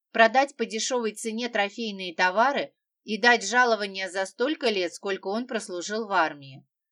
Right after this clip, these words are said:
Сталин говорил о демобилизации армии и думал, как быстрее включить эту силу в процесс, о котором ему настойчиво говорил Вознесенский. Страну нужно поднимать. Все на пределе.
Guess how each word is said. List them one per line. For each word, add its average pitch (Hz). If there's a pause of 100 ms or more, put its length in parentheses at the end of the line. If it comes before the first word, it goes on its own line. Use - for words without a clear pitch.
(140)
Сталин 285
говорил 240
о 240
демобилизации 226
армии 226
и 226
думал, 175 (300)
как 262
быстрее 285
включить 208
эту 180
силу 196
в -
процесс, 247 (260)
о 190
котором 226
ему 196
настойчиво 220
говорил 180
Вознесенский. 185 (200)
Страну 220
нужно 214
поднимать. 196 (1400)
Все 254
на 277
пределе. 208